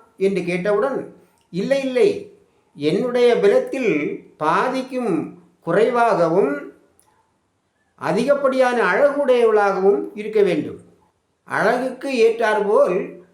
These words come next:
அத்தர், களப, கஸ்தூரி, கம்மென்ற வாசனை போல் தேவர்களையும் மயங்கச் செய்யும் அளவுக்கு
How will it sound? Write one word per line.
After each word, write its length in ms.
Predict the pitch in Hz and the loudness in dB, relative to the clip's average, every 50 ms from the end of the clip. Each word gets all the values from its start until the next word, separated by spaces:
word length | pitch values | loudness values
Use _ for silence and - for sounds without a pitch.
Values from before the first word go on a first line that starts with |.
| _ _ | _ _
அத்தர், 640 | 123 143 156 156 - - - - 247 254 262 247 | -4 -4 -4 -4 -6 -8 -6 -2 -2 0 -2 -2
களப, 500 | - 190 185 196 226 247 240 262 262 254 | -2 -2 0 0 0 0 0 0 0 0
கஸ்தூரி, 1040 | 220 214 196 180 180 - 254 262 269 262 262 247 233 208 180 160 156 - - - - _ _ _ _ | 0 0 -2 -2 -4 -10 -10 -10 -8 -6 -6 -4 -2 -2 -2 -2 -4 -6 -12 -14 -20 _ _ _ _
கம்மென்ற 840 | 139 156 170 190 220 240 254 254 254 254 262 262 240 208 175 147 127 120 | -4 -2 -2 0 -2 -2 -2 -2 -2 0 0 2 2 2 2 0 -2 -2
வாசனை 480 | 127 135 135 135 - 175 175 180 185 | -2 -2 -2 -2 -2 0 0 0 0
போல் 440 | 180 - 196 226 262 269 - - - - _ _ _ _ _ - | 0 0 0 0 0 0 -2 -8 -14 -18 _ _ _ _ _ -8
தேவர்களையும் 1040 | 139 156 156 170 185 214 247 254 262 262 247 233 247 247 254 254 262 302 320 285 233 | -4 -2 0 2 4 4 4 4 2 2 2 2 2 0 0 -2 -2 -4 -4 -2 -2
மயங்கச் 540 | 196 180 185 202 240 285 285 285 294 285 - | 0 2 2 2 2 2 2 0 0 0 0
செய்யும் 380 | 254 254 240 226 226 226 220 | -4 -6 -4 0 0 2 2
அளவுக்கு 640 | 214 180 175 180 208 254 262 285 277 277 - 294 285 | 2 0 2 0 0 0 0 -2 -4 -6 -6 -6 -2